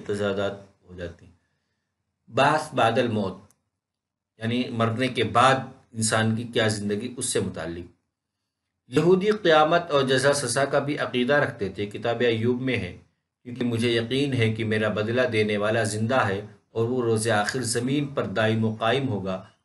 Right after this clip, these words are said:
और हर चंद मेरे पोस्ट के बाद मेरा जिस्म करम खुर्दा हो जाएगा, लेकिन मैं अपने गोश्त में से खुदा को देखूंगा। ये इक़्तिबास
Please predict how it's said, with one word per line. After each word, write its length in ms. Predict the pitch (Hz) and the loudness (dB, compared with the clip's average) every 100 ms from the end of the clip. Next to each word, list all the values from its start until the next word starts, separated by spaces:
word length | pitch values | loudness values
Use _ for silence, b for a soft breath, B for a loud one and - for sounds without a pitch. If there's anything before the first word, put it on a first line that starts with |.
| - | -4
और 140 | 113 | -2
हर 240 | 110 117 127 | -2 -2 -4
चंद 380 | - 147 156 123 | 0 0 2 0
मेरे 300 | 113 117 113 | 0 0 -2
पोस्ट 500 | - 117 123 - - | -4 -4 -4 -6 -6
के 80 | |
बाद 360 | 95 110 120 113 | -2 0 -2 -2
मेरा 160 | 107 104 | -4 -4
जिस्म 460 | 95 123 - 127 117 - | -4 -4 -4 -6 -12 -10
करम 260 | 110 110 107 | -4 -4 -4
खुर्दा 340 | - 117 151 | -6 0 0
हो 140 | 107 | 0
जाएगा, 540 | 95 90 82 87 82 - b b b | -2 -4 -6 -8 -12 -12 b b b
लेकिन 240 | 107 110 120 | -8 -6 -4
मैं 160 | 117 | -2
अपने 280 | 113 113 110 | -2 -2 -2
गोश्त 460 | 101 110 117 117 - | 0 -2 -2 -4 -6
में 140 | 101 | -4
से 160 | 101 120 | -4 -4
खुदा 340 | - 95 95 | -6 -6 -6
को 200 | 95 120 | -6 -6
देखूंगा। 800 | 110 98 98 - 101 95 98 82 - _ _ _ _ _ _ _ _ _ _ _ _ | -6 -6 -6 -8 -10 -6 -6 -8 -14 _ _ _ _ _ _ _ _ _ _ _ _
ये 180 | 95 120 107 104 110 | -4 -2 -2 -8 -12
इक़्तिबास 720 | 110 - 104 107 127 139 - | -14 -8 -2 2 2 2 -4